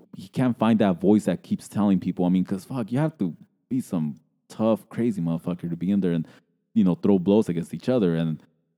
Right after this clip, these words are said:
it has to be something within you, that fire, that whatever it is, I'm not even sure, you know, that makes you get in that ring and be,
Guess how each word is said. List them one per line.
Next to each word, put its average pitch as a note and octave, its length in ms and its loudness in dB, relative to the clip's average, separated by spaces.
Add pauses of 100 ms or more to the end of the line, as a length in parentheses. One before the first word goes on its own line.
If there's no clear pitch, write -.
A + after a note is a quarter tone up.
(640)
it G2+ 60 -6
has A2 260 -4
to A2 120 -4
be G2+ 120 2
something G#2 400 2
within G2+ 340 4
you, D#2 320 -2 (880)
that F2 280 -4
fire, F#2+ 440 2
that F2 260 -2 (200)
whatever A2 640 4
it F#2 120 4
is, F2 200 0
I'm F#2 320 0
not E2 200 -4
even D#2+ 160 -2
sure, D2 400 -6
you G2 100 2
know, F#2 300 2 (120)
that F2 360 -2 (180)
makes G2+ 400 2
you G2 80 2
get F#2 180 0
in F#2 100 0
that E2+ 140 0
ring E2+ 300 0
and E2 140 -2
be, F2 260 -4